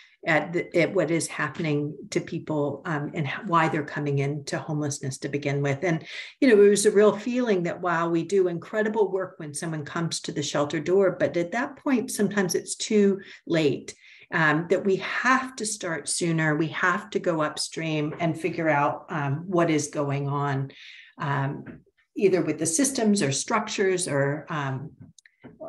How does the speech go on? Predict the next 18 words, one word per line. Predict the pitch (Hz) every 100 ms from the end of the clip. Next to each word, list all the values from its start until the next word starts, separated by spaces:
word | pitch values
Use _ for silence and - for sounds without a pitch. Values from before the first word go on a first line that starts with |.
| - _
or | 196 165 156 -
safety | - 220 214 185
net, | 165 156 180
what | 196 208
is | 214
happening | 208 170 - 165 151
that | 151
is | 147 139
causing | - 143 147 143 139
people | - 135 143 131
to | 131 139
fall | - 123 139
into | 135 139
homelessness. | 143 143 135 - 135 170
And | 151
so | 180
that | 180 185 185
work, | 175 151 -